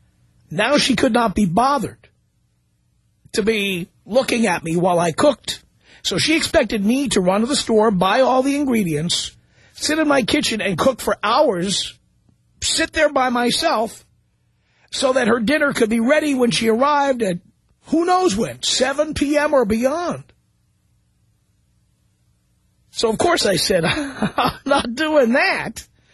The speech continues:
"Oh, we could just order a pizza." So now we've gone from spending the day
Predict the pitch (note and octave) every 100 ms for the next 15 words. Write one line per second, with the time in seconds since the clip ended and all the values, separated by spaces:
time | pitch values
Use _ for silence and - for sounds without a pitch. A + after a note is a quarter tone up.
0 | _ - _ _ D4+ F4+ E4+ G#4+ F4 C4+
1 | B3+ C4+ B3 F#3 D#3 B3 B3 - C#3+ -
2 | - G3+ D4+ G4 F4 G3+ A3+ G3+ G#3 F#3
3 | D#3+ - C4+ E4+ F4 C#4 A3+ G#3+ A3 A3+